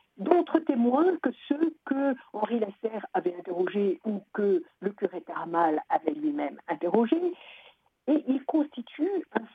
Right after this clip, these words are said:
fonds extrêmement intéressant. Mais il ne se contente pas de cela. Il va chercher les dossiers, euh, des, du préfet et du commissaire de police. Or, il se rend compte que les deux fonctionnaires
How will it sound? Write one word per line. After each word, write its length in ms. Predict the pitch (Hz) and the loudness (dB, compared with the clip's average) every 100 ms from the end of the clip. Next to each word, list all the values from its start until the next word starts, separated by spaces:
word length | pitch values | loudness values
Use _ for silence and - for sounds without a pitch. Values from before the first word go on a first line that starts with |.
| - | -2
fonds 200 | 226 247 - | -2 -2 -4
extrêmement 460 | 202 - 185 180 | -6 -4 -4 -2
intéressant. 600 | 175 170 160 - - 156 214 | -2 -6 -10 -14 -18 -8 0
Mais 120 | 277 | 2
il 80 | 285 | 4
ne 80 | 294 | 2
se 140 | 320 | -2
contente 420 | - 285 277 254 _ | -2 0 0 -2 _
pas 220 | - 302 - | -6 -4 -2
de 160 | 349 - - | -2 0 -2
cela. 420 | 320 190 170 - - - - - | -2 -4 -6 -8 -20 -20 -20 0
Il 180 | 285 285 | 2 4
va 160 | 330 302 | 4 2
chercher 680 | 330 - - - 320 302 - _ _ - | -6 -12 -2 4 6 4 -2 _ _ 2
les 220 | 240 285 | 4 6
dossiers, 920 | 208 233 240 - - - 320 359 359 - _ - _ - | 4 2 2 0 -6 -2 0 0 -2 -4 _ -20 _ -2
euh, 140 | 214 403 - | -2 -2 -2
des, 480 | 294 311 262 202 180 | 0 2 2 2 0
du 160 | 185 294 | -4 -6
préfet 500 | - 220 - 285 - | -6 -4 -2 0 0
et 80 | 240 | -2
du 120 | 226 | -2
commissaire 440 | 240 226 214 277 254 | -4 -4 -4 -2 -2
de 80 | |
police. 340 | 208 254 262 254 _ _ _ _ _ _ _ - | 0 0 0 -4 _ _ _ _ _ _ _ -4
Or, 160 | 269 | 0
il 140 | 285 254 - | -2 -2 0
se 60 | |
rend 260 | 349 262 202 - | 2 2 0 -2
compte 340 | 175 208 302 - - _ - | -4 -4 -6 -12 -20 _ 0
que 360 | 302 277 311 - _ _ - | 2 2 0 -4 _ _ -4
les 200 | 175 160 147 | -4 -4 -4
deux 180 | 285 294 | -4 -4
fonctionnaires 600 | 294 262 - 170 151 | -4 -2 -2 -4 -6